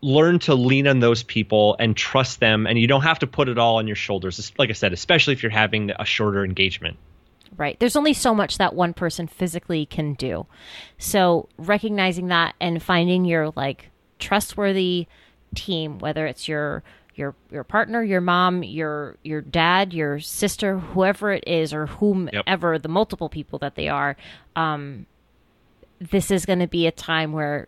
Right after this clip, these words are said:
Speaker 2: where you're gonna, like, look to them and they are going to, like, step up and help you and be rock stars, hopefully.
Speaker 1: Yeah,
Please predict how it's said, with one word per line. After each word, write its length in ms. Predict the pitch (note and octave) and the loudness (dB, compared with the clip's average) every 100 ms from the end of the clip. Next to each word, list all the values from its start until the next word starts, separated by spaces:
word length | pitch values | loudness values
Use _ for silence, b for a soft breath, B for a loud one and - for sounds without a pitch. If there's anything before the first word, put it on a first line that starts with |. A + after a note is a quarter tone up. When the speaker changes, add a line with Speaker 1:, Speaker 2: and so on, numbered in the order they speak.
| - | -6
Speaker 2:
where 120 | E3 | -2
you're 200 | D#3+ D#3 | 0 -2
gonna, 300 | D#3+ D#3+ D3+ | -2 -2 -2
like, 260 | D3 D3+ - | -2 -2 -2
look 200 | - B3+ | -2 -2
to 100 | - | -2
them 360 | A#3 G#3+ G#3+ G#3 - | -2 0 0 -4 -6
and 260 | E3 E3 | -6 -4
they 160 | D#3+ E3 | -2 -2
are 80 | E3 | -2
going 260 | - D#3+ D#3 | -4 -6 -6
to, 100 | D3+ | -8
like, 160 | C#3+ | -8
step 280 | - - G3 | -4 -2 2
up 140 | F3+ E3+ | 0 0
and 120 | D#3+ | -2
help 240 | F3 D#3+ D#3+ | -2 -2 0
you 120 | D#3 | -2
and 120 | D3+ | -2
be 120 | D3 | -6
rock 220 | C#3 - - | -6 -10 -10
stars, 420 | - - - - | -10 -8 -10 -8
hopefully. 400 | D3 - - E2+ | -8 -8 -12 -8
Speaker 1:
Yeah, 120 | G2+ | -6